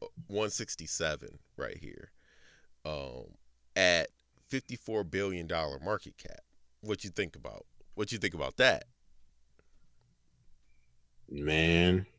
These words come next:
Speaker 2: it, just by looking at the chart, it looks like it wanna run up to, like, back up to the, the high, the, where it was at. Um,
Speaker 1: I don't think, I don't, I don't know about the high, but I was thinking the same thing. I'm thinking, like, "Man, I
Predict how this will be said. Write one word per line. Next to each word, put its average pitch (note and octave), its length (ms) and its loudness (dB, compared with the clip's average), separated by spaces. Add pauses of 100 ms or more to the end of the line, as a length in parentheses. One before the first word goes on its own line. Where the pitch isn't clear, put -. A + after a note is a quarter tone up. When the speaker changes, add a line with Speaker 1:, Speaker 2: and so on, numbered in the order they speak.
(180)
Speaker 2:
it, E2+ 220 6 (420)
just F#2+ 240 8
by D#2+ 160 12
looking F2+ 380 10
at E2 160 8
the - 120 2
chart, G2 520 8
it - 80 4
looks E2 280 6
like D2+ 180 4
it D#2 140 4
wanna D2 260 6
run D#2 280 6
up - 240 4
to, D#2+ 140 2
like, C#2+ 340 4 (100)
back D#2 380 4
up E2 180 6
to D#2+ 140 4
the, D2 340 4 (840)
the C2+ 140 6
high, F2 480 8 (140)
the, D#2 200 2
where D#2 260 6
it D#2+ 60 8
was D#2 200 6
at. F#2 460 6 (680)
Um, C#2 480 -2 (1500)
Speaker 1:
I A2 80 -6
don't C#3+ 220 -6
think, C#3+ 180 0
I B2 180 8
don't, A#2+ 140 0
I B2+ 100 4
don't A#2 180 0
know A2+ 140 4
about F#2 280 4
the D#2+ 120 -2
high, A2+ 360 0
but F2 100 2
I A#2+ 100 6
was C3+ 180 0
thinking A#2+ 280 -4
the E2+ 60 -6
same G#2 280 0
thing. G#2+ 140 -4
I'm B2 80 -2
thinking, A2 240 -6
like, E2+ 180 -2
"Man, G2 160 -12
I F#2+ 100 -8